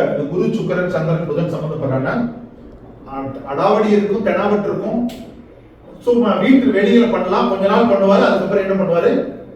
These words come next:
பேலன்ஸ்டா போயிடுவாரு. அதிகாரம் பண்ணாலும்,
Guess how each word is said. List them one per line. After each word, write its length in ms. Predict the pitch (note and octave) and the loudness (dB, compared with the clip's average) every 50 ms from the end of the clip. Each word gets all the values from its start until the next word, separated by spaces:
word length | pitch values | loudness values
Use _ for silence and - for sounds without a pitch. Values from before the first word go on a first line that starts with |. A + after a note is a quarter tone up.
| - - - - C3 | -20 -20 -12 -6 -2
பேலன்ஸ்டா 560 | B2+ D3 D#3+ E3 E3 E3 D#3+ - - C#3+ C#3+ - A#2+ | 0 2 2 2 0 0 -2 -2 -2 -2 -4 -2 -4
போயிடுவாரு. 400 | A#2+ A#2 A2+ A2 G#2 G2+ G2 G2 F#2+ - - - - - - - - - - - - - - - - - - - - - - - - - - - - - - - - - - - - - - - - B2 C#3 | -4 -4 -4 -6 -8 -8 -10 -14 -16 -18 -20 -20 -20 -20 -20 -20 -20 -20 -20 -20 -20 -20 -20 -20 -20 -20 -20 -20 -20 -20 -20 -20 -20 -20 -20 -20 -20 -20 -20 -20 -20 -20 -20 -20 -20 -20 -20 -16 -6 -4 -2
அதிகாரம் 360 | E3+ F#3 G#3 G3+ G3+ G3+ F#3 | 2 4 4 6 6 4 2
பண்ணாலும், 440 | E3 D#3+ E3 E3 E3+ - - C4 | 0 0 0 0 0 0 0 0